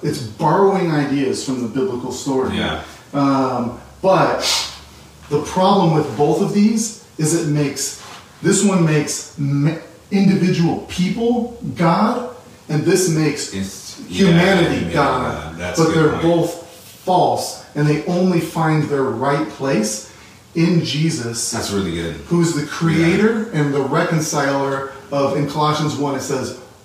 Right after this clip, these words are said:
Speaker 1: "All
Speaker 2: All
Speaker 1: things."
Speaker 2: things, all things,
Speaker 1: That
Speaker 2: right.
Speaker 1: in, in Colossians two, that
Speaker 2: Right.
Speaker 1: all the, the, the wisdom and treasure is
Speaker 2: Mm.
Speaker 1: hidden in Christ. Like, all of the goodness of creation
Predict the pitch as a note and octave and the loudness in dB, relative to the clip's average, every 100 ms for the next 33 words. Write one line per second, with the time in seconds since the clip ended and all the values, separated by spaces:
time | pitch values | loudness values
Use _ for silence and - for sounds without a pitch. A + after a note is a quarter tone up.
0 | - - D#3+ E3+ E3 D#3+ E3 D3+ A#2+ - | -14 -2 2 4 2 2 0 0 -2 -4
1 | - - - - D#2+ D2+ C#2 - D3 - | -8 -8 -8 -8 -10 -10 -12 -2 0 0
2 | - - D3+ D#3 D#3+ D3+ D#3+ D3+ D#3 - | -4 -2 0 2 0 0 0 0 0 -2
3 | - E3 D3+ C3+ C3 - - D3 D#3+ D3+ | -2 0 0 -2 -6 -12 -6 0 2 2
4 | C3+ B2+ - - - C#3+ C3+ B2+ - - | 0 -2 -10 -18 -8 -4 -4 -6 -14 -14
5 | C3+ B2+ A#2+ A2 - - F3 E3 D3 F3+ | -10 -8 -8 -12 -16 -18 -12 -10 -2 2
6 | F3+ E3+ D3+ - - F3 - B2 G2 - | 2 2 0 -2 -2 0 0 -2 -2 -2
7 | F#3 E3 C#3+ C3 - - F#3 D3 D3 B2 | 2 2 2 -2 -8 -4 -2 -2 -2 -6
8 | - - E3+ G#3 D#3+ D3+ - F3 E3 D#3 | -8 -6 2 4 4 2 0 2 2 0
9 | - D#3+ D3+ - C#3+ C#3 D#3+ C#3+ B2+ A#2 | -2 -4 -4 -4 -2 0 0 -2 -4 -8